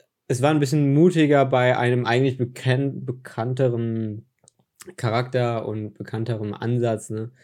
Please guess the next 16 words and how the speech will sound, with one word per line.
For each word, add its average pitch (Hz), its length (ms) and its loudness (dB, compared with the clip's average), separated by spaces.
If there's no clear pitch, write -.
Es - 100 -16
ist 120 160 -2
nicht, 127 500 2
es 113 160 -2
ist 127 140 0
eine 120 120 2
Origin-Story 123 840 4
von 113 280 -2
einem, 107 560 -8
von 107 180 -6
einem 107 120 -6
Comic-Villain 127 1700 -2
dieses 131 300 -6
Mal, 131 300 -4
nicht 123 240 -4
Helden. 127 500 -2